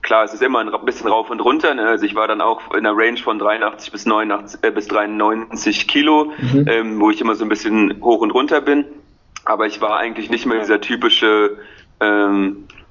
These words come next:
Speaker 1: Unfitte, der ich mit achtzehn, neunzehn war.
Speaker 2: Mhm.
Speaker 1: Und Max hat mich dann sozusagen in dieser Phase getroffen.
Speaker 2: Mhm.
Speaker 1: Und, ja, ist so klassisch, eigentlich kann man es klassisch sagen, er ist so mein Trainingsbuddy dann geworden. Also dieses
Speaker 2: Geil.
Speaker 1: typische, was jeder mal hatte in der Jugend,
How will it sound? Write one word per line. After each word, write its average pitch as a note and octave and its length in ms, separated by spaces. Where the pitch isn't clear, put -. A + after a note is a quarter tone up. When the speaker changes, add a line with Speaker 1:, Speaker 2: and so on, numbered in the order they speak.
Speaker 1:
Unfitte, A#2+ 600
der G2+ 200
ich G#2 140
mit G2+ 440
achtzehn, - 340
neunzehn G#2+ 400
war. F#2+ 280
Speaker 2:
Mhm. C#3 480
Speaker 1:
Und G2+ 160
Max G#2 360
hat A#2+ 240
mich A#2+ 140
dann A2 180
sozusagen A2 480
in G#2+ 120
dieser A2 220
Phase A2 380
getroffen. A#2 540
Speaker 2:
Mhm. D3 360
Speaker 1:
Und, G#2+ 760
ja, G#2 140
ist A#2+ 140
so A#2+ 100
klassisch, C3 960
eigentlich B2 260
kann A#2+ 120
man A2 80
es G#2+ 80
klassisch A2 320
sagen, G#2+ 260
er G#2 60
ist G#2 80
so G#2+ 80
mein G#2 160
Trainingsbuddy G#2+ 600
dann G#2 180
geworden. G2 460
Also G2+ 220
dieses D#3+ 200
Speaker 2:
Geil. - 100
Speaker 1:
typische, G#2+ 500
was G2+ 180
jeder A2 200
mal G#2 140
hatte A#2 180
in A2+ 80
der G#2+ 80
Jugend, G#2+ 380